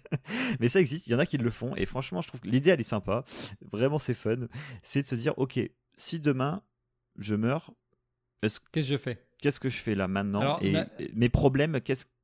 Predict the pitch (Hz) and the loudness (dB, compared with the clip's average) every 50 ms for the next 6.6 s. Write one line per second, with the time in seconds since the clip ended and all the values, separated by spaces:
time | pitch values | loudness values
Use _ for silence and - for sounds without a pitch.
0 | _ _ - - 156 - - - 135 120 120 135 135 127 127 123 123 139 156 - | _ _ -4 -2 -2 -2 0 0 0 2 4 4 4 4 4 2 2 2 0 2
1 | - 127 110 107 104 117 127 131 135 131 - - 131 117 113 113 110 - - 101 | 2 0 0 2 0 0 0 0 -2 -4 -2 0 0 2 2 2 0 -2 -6 -12
2 | - - 95 101 101 - 135 135 - - - 113 110 110 - 131 135 135 127 - | -8 -4 -4 -4 -2 -2 -2 -4 -4 -6 -8 -8 -8 -6 -6 -8 -8 -8 -8 -4
3 | - 117 120 131 143 - _ _ - - - - - - - - - _ _ - | -2 0 0 0 -2 -4 _ _ -20 -20 -20 -20 -20 -20 -20 -20 -20 _ _ -10
4 | - 95 95 90 - - 85 - 185 185 185 180 - - 165 135 135 143 139 - | -6 -2 -2 -2 -2 -2 -4 -2 -2 -2 -2 -4 -6 -6 -4 -2 -2 -2 -2 -4
5 | - - 143 151 160 - _ _ - 170 135 131 - - - - 139 - - 139 | -4 -2 -2 -4 -4 -6 _ _ -8 -6 -6 -6 -6 -4 -2 0 0 0 0 -2
6 | 139 143 139 127 123 135 127 117 120 113 - | -2 -4 -6 -6 -6 -6 -6 -6 -8 -10 -12